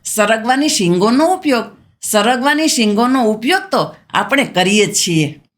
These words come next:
શાક બનાવીને સરગવાની શીંગોનું શાક ખૂબ જ સ્વાદિષ્ટ અને પૌષ્ટિક હોય છે. દાળમાં, દાળમાં સરગવાની શીંગો ઉમેરીને પણ ખાઈ શકાય છે.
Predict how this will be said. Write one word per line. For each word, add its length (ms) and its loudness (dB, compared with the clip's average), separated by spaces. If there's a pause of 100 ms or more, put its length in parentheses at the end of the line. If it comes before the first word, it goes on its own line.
(120)
શાક 420 -2
બનાવીને 640 0 (280)
સરગવાની 680 0
શીંગોનું 600 2
શાક 260 0 (240)
ખૂબ 340 0
જ 100 -2
સ્વાદિષ્ટ 640 -2
અને 220 0
પૌષ્ટિક 580 0
હોય 160 2
છે. 300 -4 (280)
દાળમાં, 600 -2 (320)
દાળમાં 640 0
સરગવાની 580 0
શીંગો 340 0
ઉમેરીને 560 4
પણ 200 -2
ખાઈ 220 0
શકાય 340 -2
છે. 300 -8